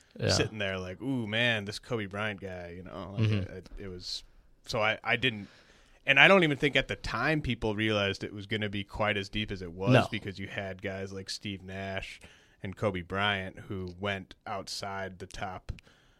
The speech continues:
Speaker 2: uh, ten and ended up being Hall of Fame caliber players.
Speaker 1: Right. Yeah, exactly. And I think, yeah, I think this, this draft can certainly mirror that. We need to talk about Jonathan Isaac one of these times. Not this podcast. I,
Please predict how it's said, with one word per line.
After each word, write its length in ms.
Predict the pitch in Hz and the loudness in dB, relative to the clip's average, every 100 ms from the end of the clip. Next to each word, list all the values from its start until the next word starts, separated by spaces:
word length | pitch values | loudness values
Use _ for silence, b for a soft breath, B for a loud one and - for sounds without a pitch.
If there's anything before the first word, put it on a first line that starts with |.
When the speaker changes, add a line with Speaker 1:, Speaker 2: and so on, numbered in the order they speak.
| _ _ | _ _
Speaker 2:
uh, 240 | 95 87 87 | -10 -10 -8
ten 560 | - - 104 92 90 87 | -6 -4 -4 -6 -12 -12
and 140 | 92 95 | -12 -10
ended 260 | 92 90 | -10 -12
up 100 | 90 - | -14 -14
being 380 | 98 92 90 87 | -12 -10 -12 -14
Hall 240 | - 104 - | -12 -10 -10
of 40 | |
Fame 200 | 92 87 | -12 -12
caliber 340 | - 80 87 | -12 -12 -14
players. 520 | - 92 73 - - - - | -12 -12 -12 -16 -20 -20 2
Speaker 1:
Right. 220 | 101 85 - - | 4 4 -4 2
Yeah, 160 | 117 95 | 4 4
exactly. 480 | 107 90 - - | 4 2 2 0
And 160 | 110 110 | 0 2
I 140 | 104 | 2
think, 300 | 113 127 107 - - | 4 4 2 -4 -8
yeah, 240 | - 107 101 | -2 0 2
I 80 | |
think 160 | 113 110 | 2 2
this, 200 | 117 - | 2 0
this 180 | - 107 | 0 0
draft 320 | - 110 104 | 6 6 6
can 200 | 107 95 | 0 -2
certainly 340 | - 110 101 98 | 0 0 0 0
mirror 280 | 104 110 | 4 6
that. 380 | 104 107 104 - b b b b _ | 8 8 8 6 b b b b _
We 100 | 143 | 12
need 120 | 220 170 | 12 12
to 60 | |
talk 200 | 147 131 | 12 12
about 140 | 123 107 | 12 10
Jonathan 340 | 117 110 101 | 10 10 8
Isaac 300 | 101 104 101 | 6 6 4
one 100 | 98 | 2
of 60 | 90 | 0
these 120 | 92 | 0
times. 300 | 98 92 101 | 2 2 10
Not 160 | 139 | 10
this 160 | 127 107 | 10 8
podcast. 560 | 113 104 - 101 101 104 | 10 10 10 8 8 8
I, 200 | 101 | 10